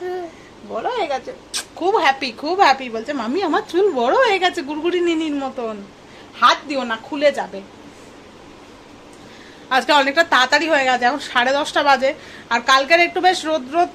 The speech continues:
Speaker 2: দিয়েছিল, জামা কাপড়গুলো, বাবা, কদিনের জামা কাপড় শোকালো,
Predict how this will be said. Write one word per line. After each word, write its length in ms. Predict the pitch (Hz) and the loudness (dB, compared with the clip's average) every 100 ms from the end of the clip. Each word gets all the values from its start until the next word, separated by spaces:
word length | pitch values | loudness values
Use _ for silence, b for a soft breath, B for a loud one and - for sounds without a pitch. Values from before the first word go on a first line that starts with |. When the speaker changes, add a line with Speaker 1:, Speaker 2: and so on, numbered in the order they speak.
| - | -8
Speaker 2:
দিয়েছিল, 400 | 277 311 320 381 415 539 | -6 -4 0 4 6 6
জামা 220 | 339 277 277 | 4 2 2
কাপড়গুলো, 400 | 294 339 349 349 | 2 2 4 4
বাবা, 380 | 277 277 330 359 - | 6 6 4 4 0
কদিনের 400 | 254 254 294 349 | 0 2 0 2
জামা 220 | 320 277 | 2 2
কাপড় 220 | 269 311 330 | 2 0 0
শোকালো, 480 | - 247 254 233 | -2 0 2 2